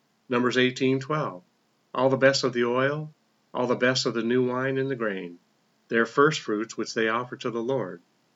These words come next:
I have given them to you." Deuteronomy twenty-six ten.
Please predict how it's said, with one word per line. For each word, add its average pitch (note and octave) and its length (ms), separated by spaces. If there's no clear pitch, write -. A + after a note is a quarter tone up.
I A2 140
have G#2+ 180
given C3 400
them A#2 360
to - 140
you." G#2 320
Deuteronomy A#2+ 640
twenty-six B2 540
ten. A2 420